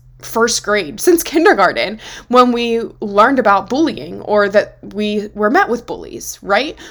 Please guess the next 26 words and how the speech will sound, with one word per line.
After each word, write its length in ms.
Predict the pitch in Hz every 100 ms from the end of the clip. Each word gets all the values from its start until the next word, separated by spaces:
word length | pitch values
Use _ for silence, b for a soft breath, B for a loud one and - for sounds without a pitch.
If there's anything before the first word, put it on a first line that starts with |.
| B
Bullies 400 | 233 277 381 339
are 180 | 269 240
the 100 | 233
most 280 | 220 226 -
insecure 720 | 240 220 226 220 226 202 180 180
people 460 | - 220 220 202
in 120 | 202
the 120 | 190 208
school. 580 | - 440 - 269 220 B B B B B _
So 240 | - 311
what 260 | 262 269 269
do 120 | 269
they 180 | 247 233
do? 320 | 233 392 226
They 140 | 220 226
try 200 | 240 226
to 80 |
put 260 | 208 - 208 - -
others 300 | 214 208 220
down 240 | 214 202
in 80 | 208
order 340 | 202 208 202 190
to 200 | - 208
put 220 | 220 208
themselves 640 | 185 196 185 165 - - -
up. 300 | 349 -